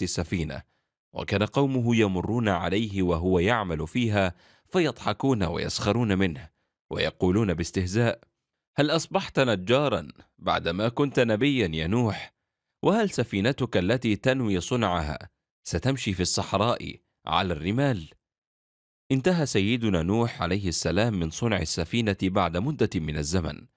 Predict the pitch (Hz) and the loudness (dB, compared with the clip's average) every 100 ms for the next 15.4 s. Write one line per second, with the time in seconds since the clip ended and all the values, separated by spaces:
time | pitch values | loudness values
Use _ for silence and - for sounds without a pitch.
0 | _ _ _ _ 135 147 185 104 90 127 | _ _ _ _ -2 2 2 0 -4 -2
1 | 139 117 90 78 73 98 113 101 80 71 | 2 2 2 0 0 0 0 -2 -2 -4
2 | 80 101 123 107 85 78 90 - 90 117 | -2 -2 -2 -2 -2 -2 -4 -4 -2 0
3 | 120 98 90 85 127 - 92 80 78 85 | 0 0 0 0 -2 0 0 0 -2 -2
4 | 147 135 131 120 - - _ 127 123 - | -2 2 2 0 -4 -20 _ 0 0 0
5 | 196 175 104 95 131 120 113 98 87 78 | 0 2 2 2 2 2 0 0 -2 -2
6 | 82 113 113 80 80 - 85 78 - 69 | 0 2 2 -2 -6 -4 -4 -2 -4 -4
7 | - - _ _ _ _ - - 76 80 | -8 -20 _ _ _ _ -14 -6 -2 0
8 | 107 - 92 82 87 104 95 82 80 117 | 0 0 0 0 0 0 0 -2 -2 -2
9 | 98 87 82 76 98 110 101 90 92 120 | 0 0 0 0 2 2 -2 0 2 2
10 | 113 87 82 - 143 135 123 101 _ _ | 2 2 0 0 0 2 2 -2 _ _
11 | - 123 131 175 107 - 87 107 87 78 | 0 2 2 0 0 0 0 0 0 -2
12 | 78 95 82 76 - - - _ _ _ | 0 2 2 0 -8 -14 -16 _ _ _
13 | _ _ _ 117 131 147 139 - 143 175 | _ _ _ 0 0 0 0 2 0 2
14 | 160 127 107 123 135 101 98 123 107 - | 2 4 2 0 0 0 0 0 -2 0
15 | 92 92 117 | 2 2 2